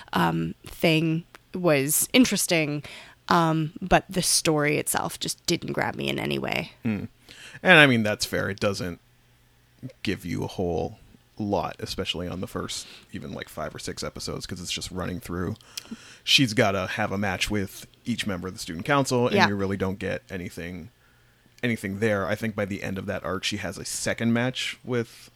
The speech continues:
Speaker 2: all the student council who are now
Speaker 1: Right.
Speaker 2: challenging her. Um, so you learn about, more about their motivations for why they even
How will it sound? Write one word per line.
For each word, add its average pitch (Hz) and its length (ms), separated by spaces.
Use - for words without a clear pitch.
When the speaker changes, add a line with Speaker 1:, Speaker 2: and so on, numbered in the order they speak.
Speaker 2:
all 113 140
the 113 80
student 113 260
council 120 420
who - 80
are - 40
now 180 100
Speaker 1:
Right. - 100
Speaker 2:
challenging 95 500
her. 123 320
Um, 98 360
so - 140
you 107 160
learn 101 240
about, 92 260
more 101 160
about 95 220
their 98 140
motivations 82 580
for 92 120
why 92 320
they 78 140
even 92 420